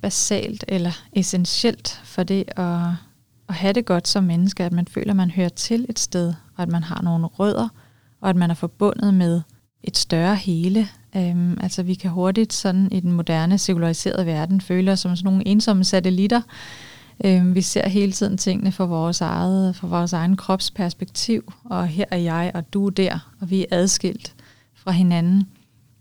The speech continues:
Øhm, den moderne tilværelse er ligesom blevet berøvet, øh, mening og forbundethed. Altså, vi regner ikke længere med en, en transpersonlig virkelighed, som forbinder os, både som mennesker, men også med vores forfædre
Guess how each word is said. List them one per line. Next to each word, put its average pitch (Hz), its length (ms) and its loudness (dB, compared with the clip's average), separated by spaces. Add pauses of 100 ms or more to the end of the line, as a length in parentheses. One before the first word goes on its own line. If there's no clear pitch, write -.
(140)
Øhm, 175 480 4
den 175 160 2
moderne 175 360 4
tilværelse 185 640 0
er - 20 2
ligesom 175 280 0
blevet 175 320 0 (720)
berøvet, 185 760 2
øh, 156 140 -2 (140)
mening 226 680 8 (180)
og 175 280 -2 (140)
forbundethed. 196 760 0 (240)
Altså, 185 220 -6
vi 180 140 -2
regner 180 380 4
ikke 170 140 0
længere 175 360 2
med 165 140 0
en, 160 240 -2 (480)
en 170 100 -4
transpersonlig 175 760 -2
virkelighed, 175 420 0
som 165 200 -2
forbinder 254 500 -2
os, 160 360 -2
både 175 240 4
som 214 160 4
mennesker, 170 520 2
men 151 180 0
også - 360 -2
med 226 220 4
vores 165 280 -4
forfædre 180 800 -2